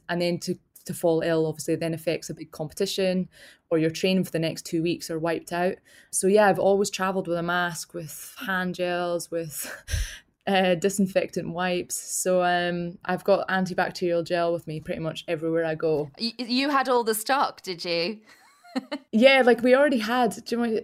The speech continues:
Speaker 1: we already had face masks and stuff in the house as well. So we were, like, very well prepared before this,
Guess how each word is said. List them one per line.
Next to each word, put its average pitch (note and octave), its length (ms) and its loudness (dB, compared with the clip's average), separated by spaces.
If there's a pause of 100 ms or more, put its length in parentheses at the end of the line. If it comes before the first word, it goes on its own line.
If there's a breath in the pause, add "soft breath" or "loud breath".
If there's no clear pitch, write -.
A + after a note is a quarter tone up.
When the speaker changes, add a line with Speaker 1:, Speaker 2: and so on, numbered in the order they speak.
Speaker 1:
we G#3+ 180 2
already B3 160 2
had A3+ 240 -4
face A3 320 -4
masks G3 380 -6
and F#3 80 -6
stuff F#3 180 -4
in F3+ 60 -6
the E3+ 80 -6
house G3+ 320 -2
as E3 100 -8
well. G3 260 2
So E3+ 140 -4
we F3 140 -2
were, F#3 160 0
like, F3 240 -2
very G3+ 220 0
well F3+ 200 2
prepared F#3 440 -2
before E3+ 300 -2
this, - 360 0